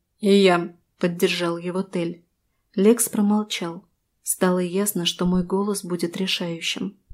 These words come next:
Все выжидательно уставились на меня,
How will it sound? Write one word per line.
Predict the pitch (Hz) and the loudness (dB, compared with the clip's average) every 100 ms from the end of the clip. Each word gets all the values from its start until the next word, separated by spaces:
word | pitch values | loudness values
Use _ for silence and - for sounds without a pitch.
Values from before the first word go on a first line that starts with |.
| - _ _ _ - | -18 _ _ _ -2
Все | - 208 | 4 4
выжидательно | 196 202 190 214 214 220 214 | 4 2 2 0 0 0 2
уставились | 208 - 185 180 180 175 | 0 -2 -2 -2 -2 -2
на | 180 | -2
меня, | 175 175 190 214 | -2 0 0 -2